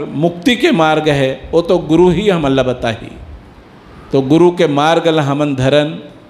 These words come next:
अपन जीवन में उतारन और कोशिश करन कि बार बार ओकर दर्शन होए, बार बार ओकर से ज्ञान मिले। जहाँ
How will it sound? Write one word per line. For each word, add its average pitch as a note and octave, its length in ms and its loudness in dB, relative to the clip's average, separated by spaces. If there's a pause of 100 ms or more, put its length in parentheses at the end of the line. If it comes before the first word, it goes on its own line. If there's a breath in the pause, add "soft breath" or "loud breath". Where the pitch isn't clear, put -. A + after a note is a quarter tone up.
(160)
अपन C3+ 320 0
जीवन D#3 340 2
में D3+ 140 0
उतारन C#3 680 0 (720)
और C#3+ 80 0
कोशिश G3+ 500 0
करन C3+ 440 -2 (640)
कि D3+ 120 0
बार D3 320 0
बार F3 240 2
ओकर E3 280 -2
दर्शन D3 420 -4
होए, D3 300 -2
बार C#3+ 280 0
बार F3 220 2
ओकर D#3 260 -2
से D3+ 220 -2
ज्ञान C#3 320 0
मिले। C#3+ 380 -2 (520 loud breath)
जहाँ D#3+ 320 2